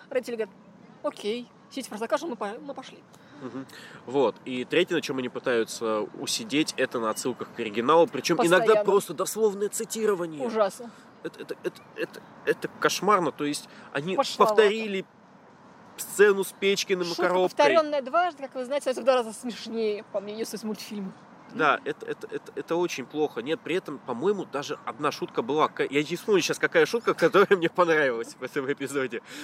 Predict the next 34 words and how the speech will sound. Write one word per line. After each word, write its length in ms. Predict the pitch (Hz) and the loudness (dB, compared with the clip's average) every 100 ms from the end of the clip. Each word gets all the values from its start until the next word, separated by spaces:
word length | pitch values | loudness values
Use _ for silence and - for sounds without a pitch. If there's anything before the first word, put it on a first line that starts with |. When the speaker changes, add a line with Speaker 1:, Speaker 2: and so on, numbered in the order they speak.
| 233 | -10
Speaker 2:
на 80 | 110 | -8
шесть 240 | 123 165 160 | -4 -4 -4
минут. 280 | 143 107 - - - - - - - - - - - 117 | -8 -10 -14 -20 -20 -20 -20 -20 -20 -20 -20 -20 -16 -10
Вот. 380 | 113 117 101 - | -4 -2 -4 -6
Speaker 1:
Страшный 440 | - 233 220 247 | 2 2 2 -2
Печкин. 500 | - 285 - 240 226 240 - - 311 - - | -4 -4 -2 -2 -2 -6 -12 -12 -12 -8 2
Speaker 2:
Не, 120 | 147 | 4
Страшный 300 | - 170 170 | 4 2 2
Печкин 300 | 165 - 180 | 0 0 0
не 80 | 170 | 0
относился 460 | 160 180 190 160 | 2 0 -2 -6
к 100 | 139 | -6
этой 180 | 127 127 | -6 -6
шутке. 560 | 117 196 - - 117 110 | -6 -8 -8 -4 -2 -2
Speaker 1:
Страшный 420 | 110 247 240 247 | 2 2 2 -2
Печкин 320 | 285 269 - | -8 -8 -6
лучше 200 | 240 233 | -6 -6
в 20 | 214 | -6
большом 320 | 214 233 214 | -6 -6 -6
доме, 180 | 208 196 | -8 -8
читайте 260 | - 233 226 | -12 -12 -12
«Большой 240 | 196 190 | -14 -16
дом». 120 | 156 - - - - - 277 - - - - - - 247 - 277 - - 302 320 311 | -18 -18 -20 -20 -20 -16 -14 -14 -18 -20 -20 -16 -14 -12 -12 -12 -14 -12 -10 -6 -2
Speaker 2:
Вот, 280 | 160 135 - | 2 2 2
то 60 | - | -2
есть, 360 | 127 - - 104 - - - - - | -4 -6 -10 -14 -14 -16 -16 -16 -8
и 260 | 147 139 - - | -4 -4 -6 0
это 240 | 147 170 | 2 2
три 180 | - 165 | 0 -2
стула, 380 | - - 220 214 | -4 -2 4 4
на 120 | 139 | 4
которых 440 | 139 - 120 107 | -4 -4 -6 -4
они 180 | 117 113 | -6 -6
сидят, 380 | 110 127 127 101 | -10 -4 -4 -4